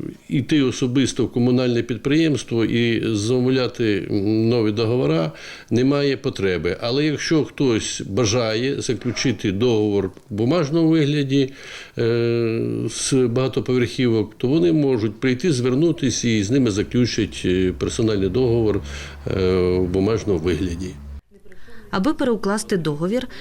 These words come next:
Speaker 2: слід завітати до К П «Чисте місто», що знаходиться за адресою Шевченка, вісімдесят шість. Контактний телефон нуль дев'яносто дев'ять сімсот тридцять вісім дев'яносто чотири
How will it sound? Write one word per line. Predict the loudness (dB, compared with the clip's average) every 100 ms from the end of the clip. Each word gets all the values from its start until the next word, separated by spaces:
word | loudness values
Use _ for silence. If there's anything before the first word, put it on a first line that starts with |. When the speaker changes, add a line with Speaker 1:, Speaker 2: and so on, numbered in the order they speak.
| -16 -12
Speaker 2:
слід | -4 -4 -4 -4
завітати | -2 -2 0 -2 -2 -2
до | -2
К | -2
П | -2
«Чисте | -2 -4 -4 -2
місто», | -2 -4 -4 -4
що | -2 -2
знаходиться | -2 -4 -4 -4 -4 -4
за | -2
адресою | -2 -2 -4 -4 -2
Шевченка, | -2 -4 -4 -4 -4
вісімдесят | -4 -2 -4 -4 -2 -2 -2
шість. | -4 -4 -10 -16 -16 -6
Контактний | -4 -4 -4 -4
телефон | -2 -2 -2 -4 -4 -8 -16 -6 -2
нуль | 0
дев'яносто | 0 -2 -2 -4 -4
дев'ять | -4 -2 -2 -4 -8 -8
сімсот | -6 -4 -4 -4
тридцять | -4 -4 -6 -10 -6
вісім | -6 -4 -6 -8 -12 -8
дев'яносто | -2 0 0 -2 -4 -6
чотири | -4 -2 -2 -2